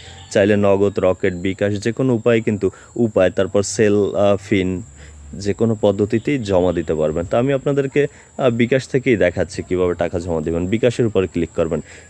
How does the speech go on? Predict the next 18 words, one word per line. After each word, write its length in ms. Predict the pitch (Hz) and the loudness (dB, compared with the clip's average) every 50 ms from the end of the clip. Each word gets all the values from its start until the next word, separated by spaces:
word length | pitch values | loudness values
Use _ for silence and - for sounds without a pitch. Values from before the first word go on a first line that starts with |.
| - | -4
ক্লিক 180 | - 160 160 160 | 0 0 0 2
করা 180 | - 180 170 170 | 2 4 4 4
মাত্র 260 | 170 170 170 - 175 | 2 2 0 0 -2
কিন্তু 200 | 165 170 165 170 | -4 -2 -4 -2
দেখতে 280 | 139 123 123 - - 131 | -2 -2 -2 0 -2 -2
পারবেন 340 | 135 135 117 104 101 95 95 | 0 0 0 2 0 0 0
যে 120 | 98 98 | 0 0
এখানে, 240 | 95 - 113 113 117 | 0 0 0 0 2
আহ, 460 | 113 107 98 73 80 92 92 92 90 | 2 0 0 0 0 2 2 2 2
মেইন 260 | 92 98 104 104 104 107 | 2 2 2 2 2 2
অ্যামাউন্ট 400 | 110 107 110 113 117 139 139 - | 2 2 2 2 2 0 -2 -2
এক 180 | - 95 95 - | -4 -4 -2 -2
হাজার 240 | 117 104 110 117 107 - | -2 0 0 -2 0 0
টাকা 220 | 127 127 147 170 | -2 -2 0 -2
আর 40 | 156 | -2
দশ 260 | 110 92 92 95 - | 0 0 0 0 2
টাকা 240 | - 98 95 104 98 | 0 0 2 2 2
হচ্ছে 300 | 95 - - - - | 0 0 -2 -4 -4